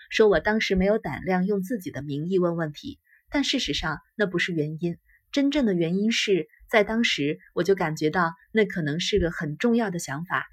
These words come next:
谁提出这个问题，往后可能会名留青史。李政道站起来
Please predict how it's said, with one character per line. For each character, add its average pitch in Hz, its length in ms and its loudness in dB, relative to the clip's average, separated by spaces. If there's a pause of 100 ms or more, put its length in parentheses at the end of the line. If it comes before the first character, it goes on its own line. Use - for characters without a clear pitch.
(180)
谁 240 240 2
提 247 160 -4
出 262 160 -4
这 254 140 0
个 190 100 0
问 180 200 -2
题， 139 360 -8 (160)
往 156 180 2
后 190 200 2
可 147 160 -10
能 139 180 -6
会 165 300 -2 (120)
名 170 260 -2
留 160 180 -2
青 185 260 -2
史。 - 320 -4 (840)
李 208 160 2
政 277 220 0
道 285 180 4
站 202 220 -2
起 165 160 -8
来 160 240 -4